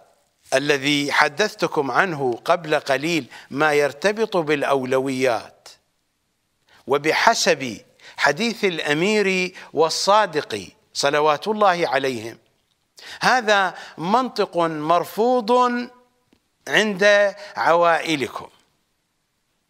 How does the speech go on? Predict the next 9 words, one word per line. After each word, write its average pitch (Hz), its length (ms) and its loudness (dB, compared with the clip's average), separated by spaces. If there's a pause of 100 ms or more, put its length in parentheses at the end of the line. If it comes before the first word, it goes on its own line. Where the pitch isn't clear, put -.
(320)
عند 240 200 2
عوائلنا، 240 920 2
عند 185 240 4
عائلتي 202 800 2 (180)
وعند 185 360 2
عوائلكم، 175 840 2 (3250)
مرفوض 214 680 2
عند 214 460 2
عوائلنا. 156 920 2